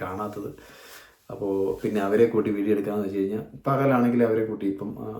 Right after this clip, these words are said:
അവിടെ കിടന്ന് ഞങ്ങളെല്ലാം ബഹളമാ, പിള്ളേര് ബഹളം, ആ, അവളതിൻ്റെ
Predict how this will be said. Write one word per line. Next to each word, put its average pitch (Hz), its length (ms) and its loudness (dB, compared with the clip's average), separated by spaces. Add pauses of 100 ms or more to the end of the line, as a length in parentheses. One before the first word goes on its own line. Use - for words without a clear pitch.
അവിടെ 101 160 -4
കിടന്ന് 104 280 -6
ഞങ്ങളെല്ലാം 101 440 -6
ബഹളമാ, 95 300 -2
പിള്ളേര് 92 340 -6
ബഹളം, 95 300 -6 (640)
ആ, 117 60 -8 (360)
അവളതിൻ്റെ 101 460 -2